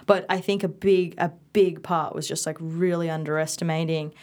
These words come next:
how difficult it is to, uh, explain these concepts and to understand these concepts and to experience them. It was, it was difficult 'cause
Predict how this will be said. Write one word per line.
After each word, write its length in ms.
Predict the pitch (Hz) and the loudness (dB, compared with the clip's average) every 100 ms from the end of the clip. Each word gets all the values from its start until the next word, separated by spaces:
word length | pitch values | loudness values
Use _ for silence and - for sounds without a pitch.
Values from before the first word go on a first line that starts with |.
| - | -20
how 160 | - 165 | -2 -2
difficult 480 | 165 170 170 175 160 | 0 -4 -4 -4 -4
it 120 | 156 | -2
is 180 | 160 - | -4 -4
to, 360 | - 165 156 143 - | -4 -2 -2 -4 -4
uh, 180 | 156 - | -4 -2
explain 400 | - - 165 160 | -6 -2 -2 -2
these 160 | 156 | -6
concepts 640 | - - 151 - 160 - - - - | -6 -6 -4 -2 -2 -4 -10 -14 -6
and 120 | 170 | -2
to 80 | 165 | 0
understand 460 | 175 170 - 165 160 | 0 -2 -2 -2 0
these 120 | 160 | -4
concepts 440 | - 160 156 160 - | -4 -4 -2 -4 -4
and 160 | 156 | -4
to 100 | - | -6
experience 640 | 160 - - 160 170 196 202 | -6 -6 -4 -2 0 0 -2
them. 320 | 208 220 320 - | 0 2 0 -4
It 40 | |
was, 140 | 190 | -2
it 160 | 208 294 | 2 2
was 180 | 320 254 | 2 0
difficult 560 | 220 320 359 - 214 - | 0 0 2 2 0 2
'cause 320 | 196 180 | 2 2